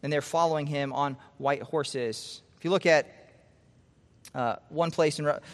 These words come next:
Matthew twenty-four, uh, is it just believers? It seems maybe it's referring to believers here just, but it seems also you could say angels as well. It says that in Matthew twenty-four, verse thirty, that,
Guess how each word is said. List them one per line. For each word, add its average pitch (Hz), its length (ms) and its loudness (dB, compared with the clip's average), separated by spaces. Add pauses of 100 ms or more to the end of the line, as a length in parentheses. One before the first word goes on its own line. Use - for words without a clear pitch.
Matthew 160 340 2
twenty-four, 147 600 0 (260)
uh, - 160 -10 (240)
is 170 160 0
it 156 100 -4
just 156 560 2 (320)
believers? 196 680 4 (1000)
It 139 120 -10
seems 165 400 -6 (640)
maybe 151 280 0
it's 135 140 -8
referring 151 300 -4
to 147 40 -4
believers 139 320 -2
here 160 160 0
just, 156 400 2
but 139 160 0
it - 180 -14
seems 170 200 0
also 160 340 2 (320)
you 208 80 -4
could 185 140 -4
say 160 140 2
angels 143 420 -2
as 131 200 -6
well. 127 380 -2 (460)
It 135 60 -12
says 147 160 -4
that 143 420 2
in 143 300 -6
Matthew 147 280 0
twenty-four, 147 440 -2
verse 139 220 -2
thirty, 156 200 0
that, 139 200 2